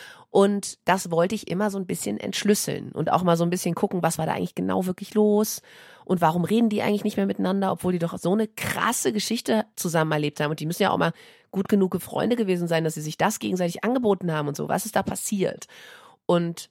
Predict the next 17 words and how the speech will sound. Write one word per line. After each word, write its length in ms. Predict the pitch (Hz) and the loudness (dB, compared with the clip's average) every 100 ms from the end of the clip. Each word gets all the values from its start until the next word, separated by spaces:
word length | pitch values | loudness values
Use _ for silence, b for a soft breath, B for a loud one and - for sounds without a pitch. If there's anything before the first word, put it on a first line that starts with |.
| - | -4
das 140 | 170 | 0
hat 120 | 175 175 | 0 0
mich 160 | 170 | -4
viel 180 | - 214 | -2 -2
Kraft 400 | - 180 220 - | 2 2 2 0
und 120 | 180 | -4
viel 180 | - 202 | -2 0
Mut 380 | 185 185 220 - | 4 4 2 0
und 120 | 180 | -4
viel 200 | - 180 | -4 -4
Zeit 400 | - 165 196 233 | -2 0 0 -2
und 160 | 175 - | -6 -6
viel 420 | 175 165 165 165 _ _ _ _ _ _ - | -2 -2 -2 -6 _ _ _ _ _ _ -10
Tränen 600 | - 143 135 143 185 359 - | 0 4 6 8 6 4 2
und 180 | 233 247 | 0 2
Schweiß 540 | - - 139 147 - | -2 4 6 6 2
gekostet. 560 | 269 - 185 - - | -4 0 0 2 -2